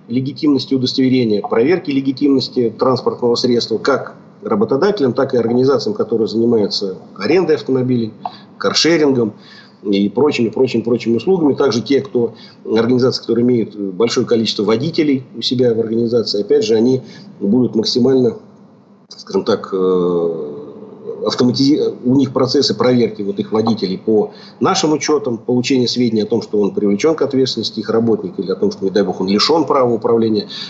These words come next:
что все эти процессы уже в ближайшие годы, скажем так, м, станут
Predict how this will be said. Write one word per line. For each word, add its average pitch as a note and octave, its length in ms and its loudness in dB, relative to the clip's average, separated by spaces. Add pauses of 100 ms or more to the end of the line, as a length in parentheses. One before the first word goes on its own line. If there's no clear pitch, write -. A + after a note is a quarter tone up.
что - 140 -4
все D3 160 2
эти C3 100 0
процессы - 440 0
уже A#2+ 140 2
в A2 80 0
ближайшие B2 640 0 (320)
годы, C3+ 380 2
скажем A2+ 260 -4
так, A2 260 -4
м, G2 440 -6
станут B2+ 380 0